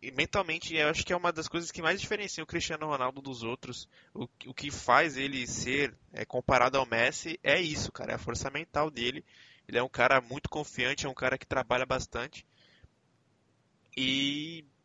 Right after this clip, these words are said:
essa temporada ele foi um pouco abaixo. Eu não acharia absurdo deixá-lo de fora se os, quisi-, os critérios de avaliação fossem somente, é,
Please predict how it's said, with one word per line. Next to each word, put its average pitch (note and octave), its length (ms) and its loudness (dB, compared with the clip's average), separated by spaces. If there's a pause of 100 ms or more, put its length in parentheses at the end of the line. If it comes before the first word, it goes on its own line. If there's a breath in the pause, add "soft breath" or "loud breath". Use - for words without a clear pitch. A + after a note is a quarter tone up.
(140)
essa C#3 200 -4
temporada D#3+ 380 0
ele F3 120 -2
foi F3+ 180 -6
um - 20 -4
pouco F#3+ 240 -2
abaixo. C#3+ 380 4
Eu F#3 120 -2
não G#3 80 -2
acharia F3 320 2
absurdo C#3+ 440 -4
deixá-lo B2 520 0
de A#2 100 -8
fora B2 420 0
se A#2+ 320 -8 (500 soft breath)
os, A#2 140 -8
quisi-, B2 300 -6
os A#2+ 120 -6
critérios B2+ 400 -2
de B2 60 0
avaliação A#2+ 580 -2
fossem A#2 500 -6
somente, A#2+ 1040 -2
é, A2+ 720 2